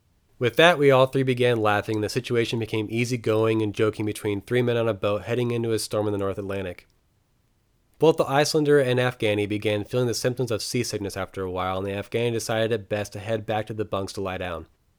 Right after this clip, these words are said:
We all went back to the cabin, and I got my last can of beer in my jacket, and Victor and I decided to head to the top deck to see what we could see on the open sea. We had heard we were getting close to some huge Norwegian oil rigs, and wanted to see if we can get a glimpse of the shooting flames in the dark, crisp air.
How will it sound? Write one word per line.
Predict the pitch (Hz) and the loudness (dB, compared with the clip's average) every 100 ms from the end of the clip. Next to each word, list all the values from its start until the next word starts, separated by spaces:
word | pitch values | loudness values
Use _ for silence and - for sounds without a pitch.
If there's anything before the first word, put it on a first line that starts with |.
| _ _ - | _ _ -2
We | 127 | 4
all | 143 160 | 4 6
went | 165 | 4
back | 131 127 | 4 0
to | 127 | 0
the | 127 | -6
cabin, | - 117 107 104 | -4 -2 0 0
and | |
I | 101 | 0
got | 101 113 | 0 0
my | 104 | 0
last | 101 117 123 - | 0 2 0 0
can | 131 127 | 0 0
of | 107 | 0
beer | 101 98 | -2 -2
in | 98 | -2
my | 98 | -4
jacket, | 95 95 85 90 - _ _ - | -4 -6 -6 -12 -16 _ _ -8
and | 110 | 0
Victor | 131 151 170 | 2 2 2
and | 156 | 4
I | 135 | 4
decided | 117 127 120 | 2 0 0
to | 110 | 0
head | 101 123 | -2 -4
to | 117 | -2
the | |
top | 107 - 131 139 | -4 0 0 0
deck | 127 110 | -2 -2
to | 104 | -4
see | - | -4
what | 117 | -2
we | 110 | -2
could | 107 101 | -4 -6
see | - 113 107 | -2 0 0
on | 101 | 0
the | |
open | 98 95 98 | -2 -4 -6
sea. | 90 92 82 - _ _ _ _ _ _ - | -10 -12 -14 -20 _ _ _ _ _ _ 2
We | 135 | 4
had | 127 | 4
heard | 113 180 180 | 6 4 6
we | 170 | 4
were | 143 | 6
getting | 135 131 | 6 4
close | 120 123 117 | 2 0 0
to | 113 | -2
some | 113 | -6
huge | 101 - 139 135 | -8 -6 -2 -2
Norwegian | 131 113 117 107 107 | 0 0 0 -2 -4
oil | 104 113 104 | 0 0 0
rigs, | 80 82 85 - | -4 -10 -14 -8
and | 117 | 0
wanted | 123 127 | 2 2
to | 120 | 0
see | - 127 | 2 2
if | 117 | 2
we | |
can | 113 | -2
get | 110 101 | 0 -2
a | |
glimpse | - 113 113 110 | 0 -2 -2 -4
of | |
the | 101 | -6
shooting | - 123 117 107 | -2 -2 -2 -4
flames | - 107 101 | -2 -2 -2
in | 101 | -4
the | |
dark, | 95 101 95 - | -4 -2 -2 -4
crisp | 104 - 101 | -10 -8 -8
air. | 87 85 | -10 -12